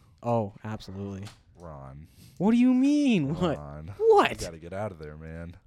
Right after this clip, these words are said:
Speaker 1: Half of the videos and pictures I <laughs> send you in the group chat are from iFunny.
Speaker 2: You gotta
Speaker 1: Actually,
Speaker 2: get out of
Speaker 1: more
Speaker 2: there,
Speaker 1: than
Speaker 2: man.
Speaker 1: that.
Speaker 2: You gotta get out of there.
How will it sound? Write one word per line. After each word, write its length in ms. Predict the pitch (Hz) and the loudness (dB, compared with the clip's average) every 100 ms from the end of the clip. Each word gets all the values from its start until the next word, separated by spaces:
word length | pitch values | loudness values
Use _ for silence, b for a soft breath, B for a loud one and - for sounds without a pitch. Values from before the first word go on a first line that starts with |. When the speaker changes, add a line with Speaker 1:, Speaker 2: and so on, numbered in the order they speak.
| _ | _
Speaker 1:
Half 300 | - 180 208 | -8 -2 -2
of 60 | 247 | 0
the 80 | 214 | 0
videos 400 | 147 151 175 151 | 0 0 0 -2
and 100 | 131 | -4
pictures 300 | 143 - 143 | -6 -6 -6
I 80 | 113 | -6
<laughs> 20 | |
send 440 | 120 160 156 180 143 | -4 -4 2 4 6
you 40 | |
in 60 | 185 | 4
the 60 | |
group 260 | 151 - 190 | 2 0 0
chat 200 | - - | 0 -6
are 140 | - 190 | -6 -6
from 240 | - - - - | -6 -8 -8 -6
iFunny. 520 | 175 _ 123 113 120 - b b b b _ | -8 _ -12 -12 -12 -16 b b b b _
Speaker 2:
You 60 | 135 | _
gotta 120 | 104 | -8
Speaker 1:
Actually, 220 | 151 - 135 | -8 -4 -4
Speaker 2:
get 40 | |
out 40 | |
of 60 | 120 | 0
Speaker 1:
more 120 | 139 | 0
Speaker 2:
there, 100 | 123 | -2
Speaker 1:
than 80 | 117 | -4
Speaker 2:
man. 120 | 117 117 | -6 -6
Speaker 1:
that. 60 | |
Speaker 2:
You 60 | 104 | -10
gotta 200 | 113 107 | -10 -10
get 140 | 90 | -10
out 160 | 92 95 | -10 -10
of 60 | 87 | -12
there. 220 | 85 | -16